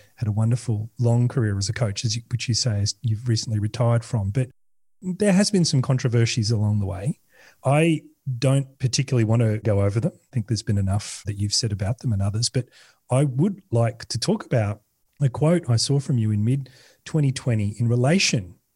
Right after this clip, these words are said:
to some of those controversies. And you said, and I'm gonna read this quote to you again 'cause I think it's a ripper. You said, "I wish all of my athletes could have been led by the coach I was the last ten years of my career." And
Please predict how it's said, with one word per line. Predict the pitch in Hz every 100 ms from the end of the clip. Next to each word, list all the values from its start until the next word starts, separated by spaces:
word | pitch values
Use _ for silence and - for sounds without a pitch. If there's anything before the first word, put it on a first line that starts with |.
| _ -
to | 139 120 120 151
some | - 120
of | 110
those | 110 110 -
controversies. | - 113 117 110 107 110 110
And | 135
you | 214
said, | - 104 101 - _ _ _ _ -
and | 110
I'm |
gonna | 107 113
read | 117
this | 107 -
quote | 113 -
to | 107
you |
again | 104 95
'cause | -
I |
think | 95 139
it's | -
a | 92
ripper. | 90 - 101 - - - _
You | 139
said, | 120 127
"I |
wish | 127 139
all | - 143 160
of | 156
my | 135 123
athletes | 135 127 113 104
could | - 120
have | 110
been | 107 107
led | 110 135 147
by | - 139
the | 143
coach | - 101 98 - -
I | 101
was | 87 92 92
the | -
last | 90 90 98 98 -
ten | - 92
years | 87 87 90 -
of | 90
my | 87 90
career." | - 90 90 87 107 _ _ -
And | 113